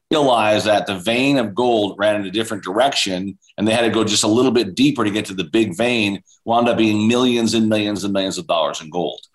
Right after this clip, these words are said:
So someone else that had the knowledge, had the perseverance that many people could have asked for the information or paid a consultant. But once again, their ego got in the way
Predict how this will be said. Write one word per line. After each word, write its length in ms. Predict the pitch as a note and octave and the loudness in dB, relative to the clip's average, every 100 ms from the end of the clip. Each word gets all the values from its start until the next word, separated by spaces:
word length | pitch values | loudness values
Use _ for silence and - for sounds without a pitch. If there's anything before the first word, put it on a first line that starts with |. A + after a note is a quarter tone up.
| - - | -20 -8
So 160 | - G2+ | -4 0
someone 360 | - D3 C#3 | 2 2 4
else 200 | C3 B2 | 2 2
that 80 | A2+ | 2
had 100 | G2+ | 2
the 60 | G2 | 0
knowledge, 840 | F#2+ G#2 D3 B2+ F#2+ G2 F#2+ - _ | 0 0 0 0 0 -4 -10 -14 _
had 160 | - G2 | -6 -4
the 80 | G2 | -4
perseverance 1160 | - G#2 - E2 A#2 C#3+ G#2+ F#2+ F#2+ - - _ _ | -2 0 0 0 2 2 2 0 -2 -4 -6 _ _
that 380 | F#2+ G2+ - - _ _ _ _ - | 0 0 -2 -14 _ _ _ _ -6
many 300 | G2+ C#3 A#2+ | 0 2 2
people 220 | B2+ A2 | 0 0
could 220 | A#2 A2 | -2 -4
have 80 | A2 | -2
asked 340 | A2+ D3+ D#3 - | -2 0 0 -2
for 80 | |
the 100 | G#2+ | -2
information 440 | G#2 F#2+ G2 F#2 F#2+ | -2 -4 -4 -4 -4
or 100 | F#2 | -6
paid 320 | - C#3+ D#3+ | -4 -2 0
a 60 | B2 | 0
consultant. 680 | G#2 F#2+ G#2 F#2 F#2+ F#2 - _ _ _ | -2 -2 0 0 -2 -6 -10 _ _ _
But 200 | G#2+ G#2+ | 2 2
once 220 | A#2 A2 | 2 0
again, 280 | A2+ B2+ A2 | 2 2 2
their 180 | G2+ - | 0 0
ego 440 | D3+ E3+ C3+ A#2+ | 0 2 2 0
got 220 | G2 G2 | 2 0
in 40 | F#2+ | -2
the 60 | |
way 420 | F#2 F#2+ F#2+ G2+ | -4 -2 -2 -6